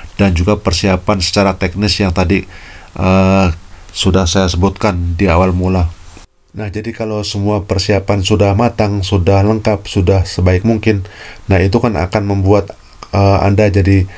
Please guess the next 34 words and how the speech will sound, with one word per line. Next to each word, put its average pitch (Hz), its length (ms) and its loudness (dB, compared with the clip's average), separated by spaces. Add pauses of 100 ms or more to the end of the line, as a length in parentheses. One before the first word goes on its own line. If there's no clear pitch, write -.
(300)
yakin 101 400 0
dan 98 160 2
percaya 95 320 0
diri 104 320 2
gitu. 85 240 -2 (560)
Nah, 95 240 4
terus 113 320 0
hal 98 160 2
lain 101 240 2
yang 98 160 0 (400)
perlu 98 160 4
diperhatikan, 92 800 0 (480)
eh, 95 340 4 (380)
Anda 104 240 2
harus - 560 -2 (640)
sudah 92 240 2
siap 101 320 -2
lima 92 160 0
belas 87 240 0
menit 95 240 0
sebelumnya. 87 560 0
Sebelum - 480 0
wawancara, 90 640 0 (560)
kalian 92 240 2
harus 90 320 0
sudah 90 240 2
di 85 160 0
sana 92 240 2
lima 90 160 2
belas 90 320 0
menit 90 160 0
sebelumnya, 90 400 0
karena 92 320 0
itu, 104 240 -2